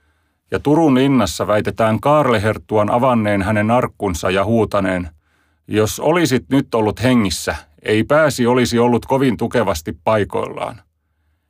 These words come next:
Leski Eppa vastasi tähän ylpeästi, "Jos miesvainajani olisi elänyt, ei teidän ruhtinaallinen korkeutenne koskaan olisi päässyt tänne sisälle." Klaasin kuoltua tilan sai hänen ainoa laillinen poikansa Juhan,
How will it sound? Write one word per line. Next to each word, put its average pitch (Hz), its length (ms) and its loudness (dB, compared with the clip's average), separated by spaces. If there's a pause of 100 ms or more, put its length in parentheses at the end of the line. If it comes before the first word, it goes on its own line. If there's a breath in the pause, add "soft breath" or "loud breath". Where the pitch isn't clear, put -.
(180)
Leski 113 400 0
Eppa 120 320 0
vastasi 95 420 -4
tähän 101 300 -2
ylpeästi, 98 680 -2 (760)
"Jos 104 280 -2
miesvainajani 104 1000 2
olisi 98 340 0
elänyt, 101 400 2 (380)
ei 104 220 0
teidän 107 380 2
ruhtinaallinen 107 800 0
korkeutenne 104 760 0
koskaan 113 460 -2
olisi 101 280 -2
päässyt 107 480 -2
tänne 101 220 -2
sisälle." 107 600 -2 (1300)
Klaasin 135 500 0
kuoltua 127 480 2
tilan 135 340 2
sai 101 240 0
hänen 107 240 0
ainoa 123 420 2
laillinen 110 500 0
poikansa 110 520 0
Juhan, 98 540 0